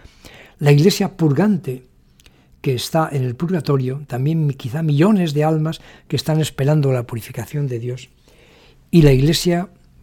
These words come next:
pur-, eh, militante, que somos nosotros, los que aún militamos, porque la vida es un servicio, como un servicio militar. Estamos todavía esperando y mirando al cielo. Esta es la iglesia,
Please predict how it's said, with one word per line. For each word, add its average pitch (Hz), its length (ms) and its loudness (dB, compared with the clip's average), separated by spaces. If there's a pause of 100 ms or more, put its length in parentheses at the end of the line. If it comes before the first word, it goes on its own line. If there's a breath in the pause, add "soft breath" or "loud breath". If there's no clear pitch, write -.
(260)
pur-, 147 300 2
eh, 127 520 -4 (160)
militante, 147 840 4 (400 soft breath)
que 143 100 -6
somos 190 240 6
nosotros, 175 640 2
los 139 180 0
que - 120 -4
aún 160 280 2
militamos, 156 640 2
porque 120 280 -8
la 113 100 -4
vida 135 300 -2 (400 loud breath)
es 127 180 -6
un 143 80 0
servicio, 127 580 0
como 117 180 -2
un 143 60 2
servicio 127 400 -4
militar. 120 500 -6 (440 loud breath)
Estamos 185 340 2
todavía 151 540 0
esperando 151 560 0
y 156 40 2
mirando 147 380 2
al 123 120 -4
cielo. 113 400 -8 (520 loud breath)
Esta 233 240 4
es 233 80 4
la 220 80 4
iglesia, 160 480 0